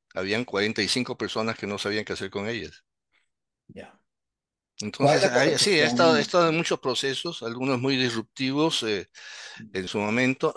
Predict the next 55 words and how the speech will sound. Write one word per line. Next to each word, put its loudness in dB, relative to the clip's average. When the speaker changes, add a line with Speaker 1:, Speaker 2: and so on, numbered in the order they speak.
Speaker 1:
Por 2
ejemplo, 0
para 0
mí -4
una -2
de 0
las 0
actividades -4
más -2
disruptivas -2
que -4
yo 2
he 4
hecho -4
en -2
mi -4
vida -2
y -4
que -10
estoy -8
orgulloso -2
de 0
ella 2
es -4
haber 0
introducido -2
todos 0
los -2
sistemas -4
de -2
medición -2
del 0
valor 0
agregado -4
en -4
América 0
Latina -2
y -6
sobre -4
todo 0
cuando -4
instalé 0
eso 0
en -8
toda -6
Sudamérica -4
para 0
el -10
caso -4
de -2
la -4
gerencia -4
de -6
recursos -10
humanos -6